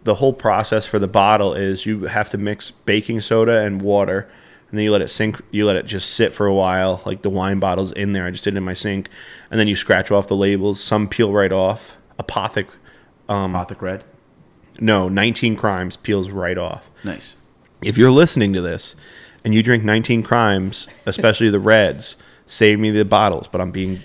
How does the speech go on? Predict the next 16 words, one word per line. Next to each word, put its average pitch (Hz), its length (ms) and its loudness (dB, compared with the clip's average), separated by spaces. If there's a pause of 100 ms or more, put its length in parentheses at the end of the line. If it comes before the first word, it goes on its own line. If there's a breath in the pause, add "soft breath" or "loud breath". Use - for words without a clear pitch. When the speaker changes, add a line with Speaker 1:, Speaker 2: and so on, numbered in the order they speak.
(120)
Speaker 1:
dead 95 160 2
ass. - 460 -6 (440 loud breath)
Apothic, 113 580 0
the 101 120 2
labels 101 400 0
didn't 92 200 -6
come 90 180 -6
off 92 160 -6
as 92 100 -8
good. 90 240 -4
Speaker 2:
Apothic, 101 400 -4
yeah. 87 220 -8 (440 loud breath)
Apothic's 165 400 4
pretty 117 180 0
good. 101 160 2
I, 107 60 4